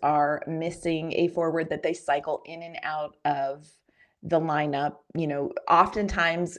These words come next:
kind of it, it seems that his playing time is tied very much to Cody Glass's, sometimes not. But McCarron is stepping away. So a lot of the frustration with this Eeli Tolvanen decision is,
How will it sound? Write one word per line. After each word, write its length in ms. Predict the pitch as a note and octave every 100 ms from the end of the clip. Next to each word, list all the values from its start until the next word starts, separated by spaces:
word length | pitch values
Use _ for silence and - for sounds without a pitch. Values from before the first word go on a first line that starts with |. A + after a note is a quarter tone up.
| -
kind 220 | G3+ F3
of 240 | D#3+ D#3 -
it, 200 | D#3+ -
it 240 | - E3+ E3
seems 280 | F3+ F3
that 120 | E3+ -
his 440 | F#3+ F3 E3 -
playing 260 | - F3 E3+
time 240 | F3+ D#3
is 100 | D3
tied 240 | - D#3+ D3+
very 140 | D#3
much 200 | D3 D3+
to 60 | E3+
Cody 220 | - D3+
Glass's, 680 | D#3 C#3 C3 C#3+ D#3+ D#3 D3+ -
sometimes 500 | - D#3 D#3+ D#3+ -
not. 240 | D3 C3+ - - -
But 120 | F#3+
McCarron 400 | G3+ - G3 G3+
is 120 | G#3+
stepping 360 | - F3+ F3 E3
away. 520 | D#3+ E3 D3+ D3+ E3 - -
So 260 | - - -
a 60 |
lot 420 | G3 F#3 F#3+ F#3+ A3
of 160 | A3+
the 80 | G#3
frustration 680 | G#3 F3+ F3 E3+ E3 - D#3+
with 100 | D3
this 160 | D3
Eeli 260 | - D3+ D3
Tolvanen 440 | D#3+ G#3 G3+ F3
decision 480 | D#3+ D#3+ D#3 C#3+ C#3+ -
is, 300 | D#3+ D3